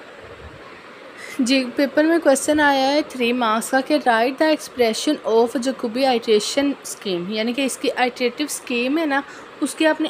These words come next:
expression लिखनी है। तो वो हमारे पास क्या होती है, हमारे पास one dimensional heat equation के लिए, ठीक है, तो वो हमारे पास कुछ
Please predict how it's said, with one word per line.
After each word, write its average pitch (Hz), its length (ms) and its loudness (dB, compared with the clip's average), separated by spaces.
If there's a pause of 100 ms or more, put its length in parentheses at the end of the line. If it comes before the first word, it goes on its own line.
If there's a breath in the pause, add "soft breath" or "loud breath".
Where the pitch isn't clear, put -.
expression 262 560 -4
लिखनी 240 240 -8
है। 233 60 -6
तो 254 80 -12
वो 254 100 -2
हमारे 294 260 -2
पास 254 320 -4
क्या 233 140 -4
होती 269 280 -6
है, 269 60 -4
हमारे 262 260 -4
पास 240 300 -8
one 226 420 -2
dimensional 254 540 -4
heat 240 200 -2
equation 220 460 -6
के 220 140 -8
लिए, 190 220 -8
ठीक 233 220 -10
है, 320 100 -4 (800 loud breath)
तो 269 100 8
वो 269 180 0
हमारे 311 260 0
पास 269 240 -2
कुछ - 220 -10